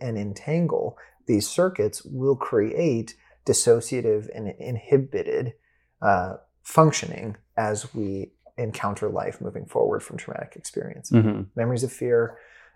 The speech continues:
Speaker 1: affect, uh, the archaeology of the mind, those together are gonna get you that composite
Speaker 2: Mm-hmm.
Speaker 1: reality. So we're, we're primed in a negative stance,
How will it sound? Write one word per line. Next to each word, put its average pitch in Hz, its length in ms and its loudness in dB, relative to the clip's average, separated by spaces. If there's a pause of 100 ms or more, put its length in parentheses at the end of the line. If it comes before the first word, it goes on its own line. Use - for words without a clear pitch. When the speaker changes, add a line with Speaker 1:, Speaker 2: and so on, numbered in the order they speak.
(100)
Speaker 1:
affect, 104 400 2
uh, - 100 -2 (120)
the 120 320 -2 (260)
archaeology 110 460 4
of 113 60 -6
the 113 60 -6
mind, 98 360 -8 (300)
those 127 240 4
together 113 400 4
are 107 60 0
gonna 104 180 -8
get 104 240 -8
you - 100 -6
that 95 340 2
composite - 540 -6 (400)
Speaker 2:
Mm-hmm. 113 160 12
Speaker 1:
reality. - 380 6 (340)
So - 160 10
we're, 131 320 8
we're 120 320 0 (300)
primed 156 480 6 (180)
in 131 140 0
a 123 60 2
negative 139 440 8
stance, - 580 -6